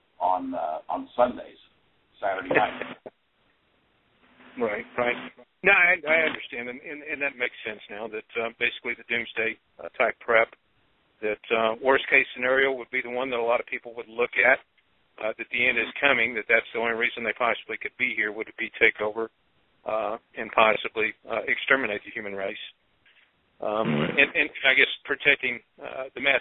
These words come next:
Speaker 2: chaos, uh, the globe from mass, uh, confusion chaos on situations like that, uh, until they
Speaker 3: Yeah.
Speaker 2: could get the word out, not thinking they could. So, uh, George, I know, uh, anybody that,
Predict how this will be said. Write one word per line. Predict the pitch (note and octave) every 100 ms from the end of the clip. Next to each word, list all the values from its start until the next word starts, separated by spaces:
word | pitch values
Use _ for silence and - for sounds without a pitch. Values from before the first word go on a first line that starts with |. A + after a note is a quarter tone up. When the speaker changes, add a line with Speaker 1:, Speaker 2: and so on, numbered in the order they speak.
| -
Speaker 2:
chaos, | C#3 B2 G2+ - - - _ -
uh, | B2
the | A#2
globe | A2 A2+ -
from | G#2+
mass, | A2 G#2+ - - _ -
uh, | - -
confusion | - A2 A#2+ A2 G2+ -
chaos | A#2 G#2 G2 -
on | G#2+ -
situations | A#2 G#2 G2+ G#2
like | F#2+ G2 -
that, | G2+ - _ _ _ _ -
uh, | A2 G2+
until | G#2+ B2 A2+
they | D#2+
Speaker 3:
Yeah. | -
Speaker 2:
could | G#2
get | F#2
the | G2+
word | A2
out, | G#2+ -
not | - A2 -
thinking | A2 G#2+
they | G#2 G2+ -
could. | G2+ - -
So, | A2 A2 G#2+
uh, | _ _ -
George, | F#3 A3+ F#3+
I | E3+
know, | F3 G3+
uh, | F#3 D#3 D3 D3 F3
anybody | D#3+ D#3 D#3
that, | D3